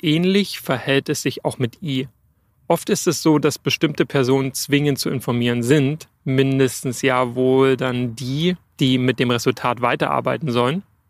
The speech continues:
Die sollten wenigstens wissen, dass der Input jetzt für ihr Arbeitspaket vorliegt. Doch nicht zwangsläufig ist das so.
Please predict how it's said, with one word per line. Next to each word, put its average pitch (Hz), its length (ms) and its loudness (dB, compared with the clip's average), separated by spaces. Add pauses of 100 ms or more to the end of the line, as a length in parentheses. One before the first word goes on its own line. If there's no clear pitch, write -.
(540)
Die 143 120 4
sollten 143 340 2
wenigstens 127 500 2
wissen, 131 340 -2
dass 127 160 -2
der - 160 -4
Input 135 380 -2
jetzt 123 240 0
für - 180 -2
ihr 143 340 0 (140)
Arbeitspaket 135 960 -2
vorliegt. 143 640 0 (580)
Doch 180 280 2
nicht 190 380 -2
zwangsläufig 151 640 0
ist - 200 -2
das 131 140 0
so. 147 240 -2